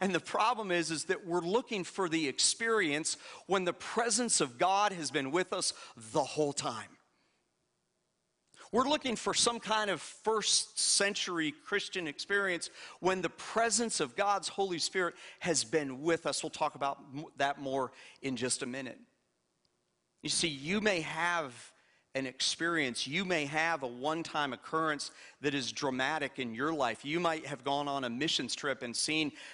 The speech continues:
the power of God, seen the Spirit of God at work. I know I have in certain,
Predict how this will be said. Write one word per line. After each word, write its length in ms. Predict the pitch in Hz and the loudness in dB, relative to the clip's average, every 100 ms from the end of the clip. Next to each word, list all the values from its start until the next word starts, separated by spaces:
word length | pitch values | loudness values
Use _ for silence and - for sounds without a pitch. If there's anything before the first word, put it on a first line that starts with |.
| - | -4
the 120 | 139 | -4
power 460 | - 143 147 165 139 | 0 0 2 2 0
of 120 | 110 | 0
God, 340 | 143 156 139 | 2 2 0
seen 220 | - 147 | -2 -2
the 100 | 151 | -2
Spirit 400 | 123 - 151 147 | -2 0 0 0
of 100 | 131 | 0
God 220 | 113 135 131 | 0 0 0
at 100 | 131 | -2
work. 280 | 139 143 | -2 0
I 80 | 151 | 0
know 200 | 147 135 131 | 0 0 2
I 180 | 151 | 0
have 320 | 160 139 127 120 | 2 0 0 -2
in 100 | 117 | -6
certain, 360 | - 139 135 | -4 -4 -6